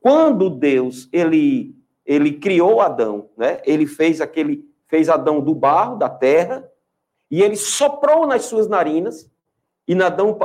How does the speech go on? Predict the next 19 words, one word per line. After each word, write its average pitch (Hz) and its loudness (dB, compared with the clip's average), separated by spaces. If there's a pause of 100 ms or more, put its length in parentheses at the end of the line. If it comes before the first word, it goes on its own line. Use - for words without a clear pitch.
(100)
e 165 4
Adão 180 0
passou 170 -4
a, 170 0 (180)
a, 147 -2
a 143 -6
ser 160 -6
alma 226 0 (320)
vivente. 160 0 (840)
Amém? 196 2
Pronto. 156 0
Do 180 2
mesmo 320 4
jeito 233 0
que 208 -10
Deus 165 -2
fez - -2
com 220 0
Adão, 117 -2